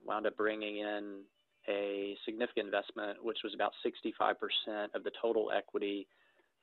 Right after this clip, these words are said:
from a group that manages some pension fund money. And once we got them in the deal, it was almost like that, that sucker was stamped and approved. And all those other people who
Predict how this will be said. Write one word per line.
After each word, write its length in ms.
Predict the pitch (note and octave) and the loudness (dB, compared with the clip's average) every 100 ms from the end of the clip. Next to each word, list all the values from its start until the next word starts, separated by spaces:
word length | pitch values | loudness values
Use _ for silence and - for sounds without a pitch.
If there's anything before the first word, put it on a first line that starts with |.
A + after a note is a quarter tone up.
| - - | -8 -2
from 220 | G2+ G2 | -2 0
a 80 | F#2 | -2
group 260 | G2+ G#2 - | 2 2 2
that 120 | G2 | -6
manages 540 | G2 G2 G2 F#2+ G2 F#2 | -4 -4 -4 -2 -2 -2
some 120 | - | -6
pension 320 | F2+ C#3+ C3+ G2+ | -2 0 0 -2
fund 180 | G2+ F#2+ | -2 0
money. 380 | F#2 F#2 G2 A#2+ _ _ _ _ _ _ - | 0 -2 -4 -8 _ _ _ _ _ _ -12
And 600 | A2 G2 G2 G2+ F#2+ F#2 - | -4 -2 -2 -4 -8 -12 -2
once 200 | A2+ A#2+ | 2 4
we 80 | B2+ | 6
got 240 | A2+ G#2+ - | 8 6 8
them 160 | B2+ | 6
in 60 | A#2 | 6
the 60 | A2 | 2
deal, 440 | A2 A2 G#2+ G#2+ | 4 8 8 8
it 60 | G2+ | 6
was 140 | G2+ | 4
almost 280 | G#2 G#2+ F#2+ | 2 2 2
like 160 | G2+ G2 | 2 4
that, 160 | G#2 - - | 2 2 2
that 160 | G2+ - - | 0 2 0
sucker 240 | G2+ G#2 | 2 2
was 120 | F#2+ - | 0 -2
stamped 360 | - G#2 G2 - | -4 -2 -2 -4
and 80 | F#2 | -8
approved. 680 | F2+ - G#2 G2 G2 F2+ - - _ | -4 4 8 8 6 2 -6 -20 _
And 220 | F#2+ F#2 F#2 F#2 - - | -8 -8 -8 -14 -2 6
all 160 | A#2 - | 6 8
those 160 | A2 G2+ | 2 4
other 140 | G#2+ | 4
people 260 | G#2+ A2 G#2 | 2 -2 -4
who 80 | G#2 | 0